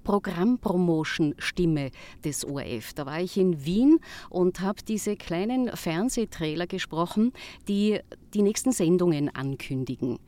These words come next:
Und das hat dann so geklungen. Heute im Hauptabendprogramm.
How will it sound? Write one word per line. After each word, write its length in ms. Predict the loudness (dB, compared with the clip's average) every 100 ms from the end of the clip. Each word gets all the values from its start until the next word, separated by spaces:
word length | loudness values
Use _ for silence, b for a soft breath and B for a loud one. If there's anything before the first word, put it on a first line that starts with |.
| B B B B -8
Und 180 | -6 -4
das 220 | -4 -6 -8
hat 220 | -8 -2
dann 100 | 0
so 240 | 0 0 -2
geklungen. 580 | -4 -6 -8 -8 -8 -14 -20 -20 -20 -20 -20 _ -20 -20 -20 -20 -6
Heute 560 | -4 -4 -4 -4 -4 -8 -16 -4
im 240 | -2 0
Hauptabendprogramm. 1000 | -2 -6 -4 -2 -2 -2 -4 -2 -4 -4